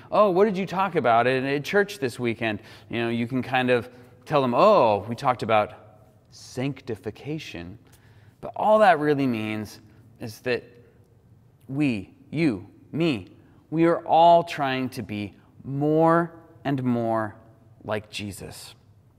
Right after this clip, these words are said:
So I have three questions for you. Question number one, what can you do to remind yourself that it's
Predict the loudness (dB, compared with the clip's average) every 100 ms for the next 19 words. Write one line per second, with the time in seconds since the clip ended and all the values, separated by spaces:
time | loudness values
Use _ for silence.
0 | _ _ _ _ _ _ _ _ _ -2
1 | 2 2 0 -4 0 0 -2 -6 -12 -10
2 | -10 -10 -14 -20 _ _ _ _ _ _
3 | _ -4 -2 -2 -4 -4 -2 -2 -4 -8
4 | -12 -16 _ _ _ _ _ -20 _ _
5 | _ _ 0 2 2 0 2 2 0 -2
6 | -2 0 0 -4 -10 -10 -4 -2 0 0
7 | 0 0 -2 -6 -4 -4 -4 -8 -20 _
8 | _ _ -2 0 0